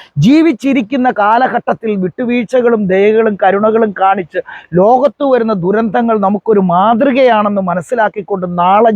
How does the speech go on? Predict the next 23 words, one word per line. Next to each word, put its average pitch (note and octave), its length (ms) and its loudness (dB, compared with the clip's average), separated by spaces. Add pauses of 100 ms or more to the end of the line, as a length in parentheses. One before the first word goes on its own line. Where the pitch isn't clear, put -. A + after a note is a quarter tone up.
(120)
ഞാനും G3+ 420 0
ഇതേ G3+ 160 2 (100)
അവസ്ഥയിൽ F#3 500 -2
എപ്പോൾ B3+ 240 0 (100)
വേണേലും F#3+ 340 -4 (380)
വിളിക്കപ്പെടേണ്ടവനാണെന്നും A3 1400 0 (300)
അന്ന് B3+ 260 0 (160)
ആരും D4 260 2
എൻ്റെ A#3+ 200 0
തലയ്ക്കീൽ B3+ 380 -2 (100)
വന്നിരുന്നത് G#3+ 360 -6 (120)
ചെല്ലിയാൽ A3 420 2
എനിക്ക് F#3 260 -6
കിട്ടില്ലെന്നും G3 560 -4 (140)
എൻ്റെ A3 240 -2 (140)
ജീവിത C4+ 360 2 (200)
യാത്രയിൽ A3+ 460 0 (180)
ഞാൻ B3+ 200 2 (200)
ചെയ്ത G#3+ 200 -2 (140)
പ്രവൃത്തികളുടെ A3 760 -4
പ്രതിഫലം G#3+ 460 -2 (140)
മാത്രമേ C#4 520 0 (460)
എനിക്ക് A#3 260 0